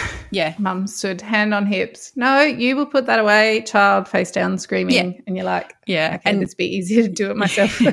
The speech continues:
Speaker 1: <laughs> And you do get to, I remember a forty-five minute standoff with Ethan over Lego, and it was after that that I changed the way I did things, because I was like, "That poor
Speaker 2: Mm.
Speaker 1: kid, I tortured him." And, you know, I, I,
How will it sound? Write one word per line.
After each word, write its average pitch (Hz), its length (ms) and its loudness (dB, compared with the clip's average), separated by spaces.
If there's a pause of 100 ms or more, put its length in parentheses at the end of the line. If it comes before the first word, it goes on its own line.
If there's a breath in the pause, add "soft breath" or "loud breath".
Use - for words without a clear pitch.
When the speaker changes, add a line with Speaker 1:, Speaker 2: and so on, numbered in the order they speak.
Speaker 1:
<laughs> - 220 -6
And 247 140 4
you 262 100 4
do 277 220 2
get 262 180 0
to, - 140 -4
I 214 60 0
remember 220 420 2
a 175 80 -2
forty-five 175 580 -2
minute 170 200 -4
standoff 165 420 -4
with - 100 -6
Ethan 175 240 -6
over 160 200 -4
Lego, 160 320 -4
and 175 160 -4
it 180 60 -4
was 180 140 -4
after 180 360 -2
that 156 320 -4 (320 loud breath)
that 170 120 0
I 165 100 2
changed 165 460 -6
the 175 80 -6
way 117 160 -6
I - 100 -6
did - 180 -10
things, - 240 -10
because - 500 -8
I 175 60 -4
was 170 160 -6
like, 151 160 -8
"That 226 140 -2 (120)
poor 269 160 6
Speaker 2:
Mm. 185 60 -2
Speaker 1:
kid, 156 260 -4
I 165 80 0
tortured - 520 -6
him." 131 220 -4 (380 loud breath)
And, 196 420 0 (380 soft breath)
you - 80 0
know, 101 380 0
I, 180 200 0 (200)
I, 196 400 0